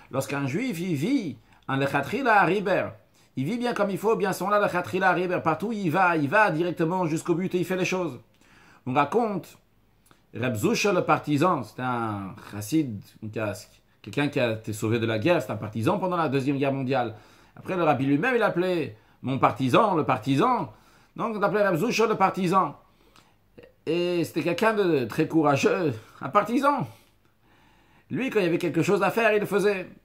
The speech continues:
Quelqu'un qui avait beaucoup d'amour pour tout le monde, qui aidait tout le monde, un juif très chaleureux, avec plein de, avec plein d'énergie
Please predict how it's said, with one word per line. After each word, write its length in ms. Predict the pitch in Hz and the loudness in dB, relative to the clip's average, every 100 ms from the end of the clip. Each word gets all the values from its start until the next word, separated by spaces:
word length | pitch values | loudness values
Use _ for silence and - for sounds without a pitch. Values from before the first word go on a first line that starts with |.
| _ | _
Quelqu'un 360 | 135 196 208 | -4 -2 -2
qui 100 | 151 | 0
avait 120 | 143 | 0
beaucoup 560 | 120 151 160 160 143 117 107 _ _ - | 2 -2 4 4 4 0 -6 _ _ 0
d'amour 340 | 143 151 180 | 2 4 4
pour 160 | 156 131 | 2 -2
tout 120 | 139 | 0
le 40 | |
monde, 280 | 156 185 156 | 0 0 -2
qui 140 | - 131 | 0 4
aidait 180 | 139 | 4
tout 140 | 156 151 | 6 2
le 40 | |
monde, 360 | 151 190 165 117 - - | 2 0 -2 -4 -10 -8
un 80 | |
juif 220 | 123 165 175 | -4 -4 -4
très 160 | 196 | -2
chaleureux, 680 | 165 160 151 147 180 180 123 - - | 2 4 4 4 4 2 0 -4 -10
avec 240 | 117 127 | -4 -4
plein 180 | - 220 | 0 0
de, 80 | 180 | 2
avec 300 | 170 135 123 | 2 2 -2
plein 160 | 165 202 | -2 -2
d'énergie 640 | 160 156 135 185 214 156 | 0 0 0 -2 -4 -8